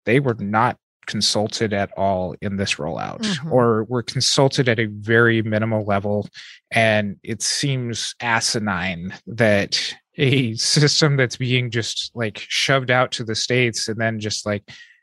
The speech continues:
Speaker 1: "Hey, I guess you get some public funding, deal with this,"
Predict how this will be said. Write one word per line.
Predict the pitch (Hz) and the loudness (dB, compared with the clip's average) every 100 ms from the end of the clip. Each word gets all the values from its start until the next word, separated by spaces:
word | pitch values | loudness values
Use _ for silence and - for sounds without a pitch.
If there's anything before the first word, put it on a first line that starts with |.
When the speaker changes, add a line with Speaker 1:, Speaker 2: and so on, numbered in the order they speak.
| _ | _
Speaker 1:
"Hey, | - 240 120 | 2 4 6
I | |
guess | 139 185 - | 4 4 2
you | 117 202 | -4 0
get | 214 - | 0 0
some | 160 | -4
public | 135 135 127 | -2 -2 -4
funding, | - 123 147 139 | -4 0 0 0
deal | 123 175 170 | 2 2 2
with | 107 | 0
this," | - 87 113 - | -6 -6 -4 -6